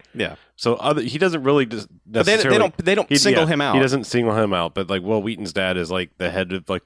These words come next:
Speaker 2: the New Jersey Mafia,
Speaker 1: Yeah.
Speaker 2: basically.
Speaker 1: <laughs> Yes, he's Tony
Speaker 2: And it's
Speaker 1: Soprano,
Speaker 2: Yeah, um,
Speaker 1: basically, but
Speaker 2: what's
Speaker 1: it's
Speaker 2: that
Speaker 1: Jerry
Speaker 2: dude's
Speaker 1: Orbach.
Speaker 2: Yeah, I was gonna say it's Jerry Orbach.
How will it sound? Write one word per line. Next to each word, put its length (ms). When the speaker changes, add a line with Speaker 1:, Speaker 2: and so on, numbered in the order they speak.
Speaker 2:
the 320
New 120
Jersey 280
Mafia, 380
Speaker 1:
Yeah. 60
Speaker 2:
basically. 500
Speaker 1:
<laughs> 120
Yes, 300
he's 160
Tony 200
Speaker 2:
And 60
it's 160
Speaker 1:
Soprano, 360
Speaker 2:
Yeah, 200
um, 80
Speaker 1:
basically, 480
but 180
Speaker 2:
what's 40
Speaker 1:
it's 80
Speaker 2:
that 80
Speaker 1:
Jerry 140
Speaker 2:
dude's 100
Speaker 1:
Orbach. 280
Speaker 2:
Yeah, 140
I 20
was 100
gonna 80
say 140
it's 100
Jerry 200
Orbach. 300